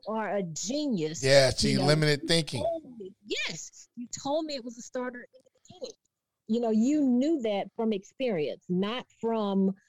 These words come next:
Speaker 1: you know, a certificate that you had. This is from experience and just your wealth of knowledge. But because no one is encouraging you to get in school, get the certification, you're missing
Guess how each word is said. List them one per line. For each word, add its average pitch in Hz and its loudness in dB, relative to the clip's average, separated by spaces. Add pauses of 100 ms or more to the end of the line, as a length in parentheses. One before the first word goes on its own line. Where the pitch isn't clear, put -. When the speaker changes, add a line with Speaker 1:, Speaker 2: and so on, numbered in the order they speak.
(220)
Speaker 1:
you 220 0
know, 202 0
a 208 -4
certificate 233 -6
that 175 -6
you 160 -8
had. 165 -4
This 269 -4
is 294 -8
from 214 -2
experience 196 -4
and 190 0
just 202 -4
your 190 0
wealth 214 -4
of 175 -4
knowledge. 185 -2 (380)
But 185 -2
because 214 -2
no 196 2
one 277 -2
is 233 -4
encouraging 214 -2
you 175 0
to 190 -4
get 175 -2
in 285 -2
school, 156 -4
get 208 -4
the 254 -8
certification, 190 -4 (340)
you're 220 4
missing 226 2